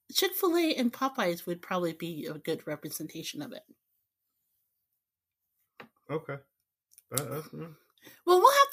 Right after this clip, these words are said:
Speaker 1: to ask the listeners. So if you guys check out the article, there's several that's out there. And the one that we're referencing is one written by Dave Wasserman,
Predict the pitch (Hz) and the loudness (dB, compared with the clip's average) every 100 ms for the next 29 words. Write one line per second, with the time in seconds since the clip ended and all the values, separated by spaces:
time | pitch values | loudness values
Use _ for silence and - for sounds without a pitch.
0 | 415 349 320 - 233 233 - 147 139 226 | 8 8 6 4 4 2 2 -2 2 2
1 | 208 247 349 440 339 330 320 - 262 262 | 4 8 6 8 8 8 4 4 4 8
2 | 220 226 - - 196 190 185 185 175 165 | 8 8 2 0 4 4 2 2 2 2
3 | - - - - 214 214 - 214 208 202 | -6 -20 -10 6 8 10 8 8 8 6
4 | 185 175 180 160 160 160 156 165 185 190 | 6 6 8 8 8 4 4 6 4 8
5 | 202 214 196 175 185 175 170 165 170 - | 10 10 8 8 8 10 10 8 4 4
6 | 165 156 156 175 170 165 165 160 - 175 | 4 4 4 6 8 8 8 6 4 4
7 | 175 160 156 151 156 151 160 165 151 - | 6 4 6 4 4 4 2 2 4 4
8 | 135 - - | 2 -2 -8